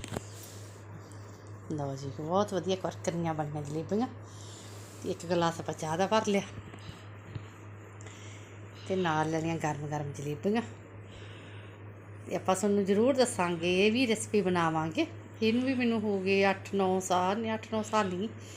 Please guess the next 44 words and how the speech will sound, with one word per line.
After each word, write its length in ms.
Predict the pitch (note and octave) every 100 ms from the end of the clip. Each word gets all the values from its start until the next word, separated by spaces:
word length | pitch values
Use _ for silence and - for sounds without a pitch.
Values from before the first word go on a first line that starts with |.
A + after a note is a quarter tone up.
| - - - - - - - -
ਹਮ, 480 | G#3+ G#3 G#3 A3 -
ਇਹ 140 | C4
ਦੋ 260 | A#3 A#3+ A#3
ਹਜ਼ਾਰ 200 | B3 A#3+
ਅਠਾਰਾਂ 360 | A#3+ A#3 A3 A3
ਉੱਨੀ 340 | A3+ G#3+ A3+
ਤੋਂ 160 | A3+ A3
ਮੈਂ 120 | A3
ਬਣਾਉਂਦੀ 480 | G3 F3 D3+ D3 D3
ਹਾਂ 60 |
ਜਲੇਬੀਆਂ। 460 | C#3+ D#3 D#3+ F#3 E4+ - -
ਤੇ 80 | G3+
ਬਸ 140 | G#3 -
ਹੁਣ 120 | G#3+
ਤਾਂ 100 | G#3 B3
ਘੱਟ 160 | C4
ਬਣਾਉਂਦੀ 300 | G3+ F#3 F3
ਸੀ 60 | E3+
ਕਿਉਂਕਿ 180 | G3+ A#3
ਮਿੱਠਾ 300 | A3 - G3+ G3+
ਘੱਟ 140 | G#3+ -
ਖਾਂਦੇ 240 | E3+ E3+ D#3+
ਕਰਕੇ, 360 | E3 - D#4
ਤੇ 540 | E4+ - - - - -
ਹੁਣ 60 | A#3+
ਆਪਾਂ 160 | B3
ਬਣਾ 340 | G#3+ G#3+ F#3 G3+
ਲੈਂਦੇ 240 | G3 D#3+
ਹਾਂ 60 | D3+
ਘਰੇ 280 | G#3+ A3
ਆਈਂ। 200 | G3 G3 G4+ - - - - - - - - - -
ਤੇ 100 | F#3+
ਅੱਜ 160 | F#3+ G3+
ਆਪਾਂ 160 | G3+
ਬਣਾ 300 | F3 D#3+ D3+
ਲਈਆਂ, 220 | D#3 E3+
ਤੇ 80 | F3+
ਵੈਸੇ 200 | F#3+ F#3+
ਵੀਡੀਓ 300 | F#3 G3 C4
ਤਾਂ 140 | C4 B3
ਨਹੀਂ 100 | G3+
ਮੈਂ 100 | F3+
ਬਣਾਈ 340 | F3+ F3 F3
ਹੈਗੀ। 360 | E3+ G3 E4